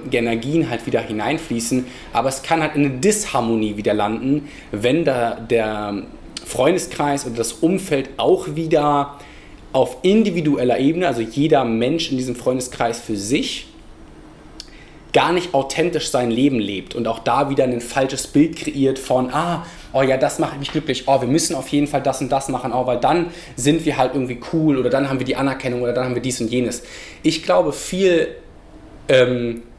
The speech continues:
schöner für das Individuum, weil mir geht's in meiner Arbeit halt immer um das Individuum, ja, das, mit dem ich halt arbeite,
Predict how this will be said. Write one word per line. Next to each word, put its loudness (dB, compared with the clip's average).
schöner 4
für -4
das -2
Individuum, 2
weil 4
mir 4
geht's -2
in 0
meiner 2
Arbeit 0
halt -10
immer 4
um 2
das -6
Individuum, 2
ja, 2
das, -2
mit -4
dem 0
ich -8
halt -6
arbeite, -2